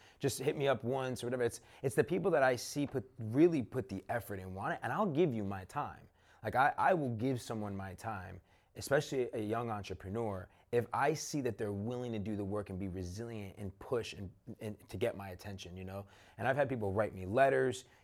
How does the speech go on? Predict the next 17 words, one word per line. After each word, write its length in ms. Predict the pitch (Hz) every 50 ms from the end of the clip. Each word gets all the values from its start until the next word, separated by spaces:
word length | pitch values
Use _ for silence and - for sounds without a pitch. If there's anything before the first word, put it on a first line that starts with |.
| _ -
consistently 640 | - 127 110 - - 143 127 - - 117 117 113 - -
email 260 | 135 143 131 127 123
me 120 | 123 120
on 100 | 113 101
a 60 | 101 92
daily 300 | 98 123 123 120 113 110
basis 480 | 98 120 120 127 - - 127 110 110
until 380 | 104 110 98 - - 120 117 -
I, 160 | - 117 123 - -
if 120 | 117 -
I 120 | 135 175 160
see 400 | - - - - - 165 151 147
that 180 | 127 113 95 92
they 320 | 117 120 123 123 123 - - - - - _ 104
genuinely 680 | 104 107 107 139 143 151 151 143 123 113 101 95 95 95
want 440 | 87 87 98 120 123 120 110 95 92
it, 120 | 95